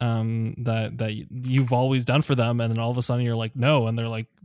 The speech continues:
they get mad at you. It's like, no, it's like, I, you, this isn't, yeah. Respect, respect the fact that this is no longer a thing I'm doing.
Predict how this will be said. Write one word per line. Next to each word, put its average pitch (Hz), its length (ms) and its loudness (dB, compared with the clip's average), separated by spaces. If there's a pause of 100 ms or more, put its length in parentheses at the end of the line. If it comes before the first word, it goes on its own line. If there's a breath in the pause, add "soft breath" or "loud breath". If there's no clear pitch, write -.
they 117 80 -4
get 113 140 -4
mad 120 220 0
at 120 80 0
you. 113 80 -2
It's 113 140 -6
like, 113 120 -4
no, 117 340 -4
it's - 160 -8
like, 107 160 -8 (840)
I, 107 260 -4
you, 110 300 -12
this 117 240 -6
isn't, 110 280 -8 (120)
yeah. 127 260 0 (360)
Respect, - 480 -6
respect 117 360 -6
the - 60 -10
fact 110 340 -6
that 110 220 -8 (280)
this 117 160 -8
is 107 80 -8
no 110 140 -4
longer 110 260 -6
a 113 40 -4
thing 117 180 -6
I'm 104 120 -6
doing. 107 300 -8